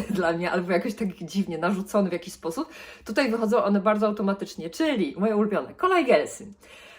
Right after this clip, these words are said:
Kolej gelsin to jest dosłownie „niech łatwo przyjdzie”.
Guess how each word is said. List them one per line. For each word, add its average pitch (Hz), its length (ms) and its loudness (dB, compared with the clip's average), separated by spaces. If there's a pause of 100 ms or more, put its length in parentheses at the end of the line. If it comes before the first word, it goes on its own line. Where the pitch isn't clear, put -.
(140)
Kolej 453 340 6
gelsin 220 460 2
to 277 140 2
jest 294 160 -2
dosłownie 320 840 2 (880)
„niech 415 180 4
łatwo 349 300 4
przyjdzie”. 147 520 -4